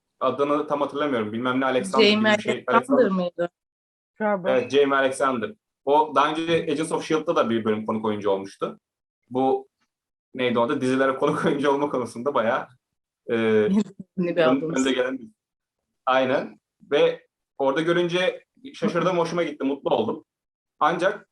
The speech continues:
Speaker 1: e, trivia'ya döneyim ben. Orada saçını kesmiş Loki, uy-, uyurken büyük ihtimalle. Ve ona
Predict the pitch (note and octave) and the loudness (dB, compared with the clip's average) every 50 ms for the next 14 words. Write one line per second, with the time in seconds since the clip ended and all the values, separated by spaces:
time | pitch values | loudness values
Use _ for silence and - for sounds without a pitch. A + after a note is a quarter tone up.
0 | _ _ _ _ _ _ _ _ _ - - - _ _ _ _ C#3 C3+ C3 B2+ | _ _ _ _ _ _ _ _ _ -20 -20 -20 _ _ _ _ 2 2 4 4
1 | B2+ C3 C3 B2+ - _ _ _ - D#3 E3 E3+ D#3+ D#3 D#3+ D3+ C3 A#2 G#2+ G2 | 4 2 0 -4 -8 _ _ _ -4 0 2 4 4 4 2 2 2 0 -2 -2
2 | F#2+ A2+ E3 A3+ A3 - _ _ _ _ _ _ _ _ _ B2+ B2+ C3+ C3+ C#3 | -2 -2 -2 -2 -4 -10 _ _ _ _ _ _ _ _ _ 0 2 2 4 4
3 | E3+ F3 E3+ - - - _ _ _ _ _ _ - - D#3 D3 D#3 - E3 E3 | 4 4 4 2 -2 -8 _ _ _ _ _ _ -12 -8 -8 -6 -2 0 2 2
4 | D#3+ E3 - _ _ _ _ - D#3 D3+ - - A#2 - - A2 - - G#2+ F#2+ | 2 0 -4 _ _ _ _ -6 -4 -2 -2 -2 -2 -2 -4 -8 -6 -4 -6 -4
5 | - C3+ D#3+ G#3+ A3 - - _ _ _ - C3 B2 A2+ A2 - - _ - B2+ | -4 -4 -4 -4 -6 -8 -14 _ _ _ -2 -2 -2 -2 -4 -8 -16 _ -4 -2
6 | A#2+ A#2 A2 G#2+ A2 G#2 G2+ G2 G2+ G2+ - - G2 F#2 F2+ F2+ F#2 - - - | -2 -2 -2 -2 -4 -6 -4 -6 -6 -8 -10 -8 -6 -6 -6 -4 -6 -8 -8 -8
7 | - _ _ _ _ _ _ _ _ _ _ _ _ _ _ _ _ _ _ _ | -12 _ _ _ _ _ _ _ _ _ _ _ _ _ _ _ _ _ _ _
8 | _ - - - C3 C3+ C3+ C3 C3+ - - - - C#3+ D3+ D#3 D3 D3 - | _ -20 -6 0 2 4 4 4 2 -2 -6 -4 0 0 2 2 0 -2 -4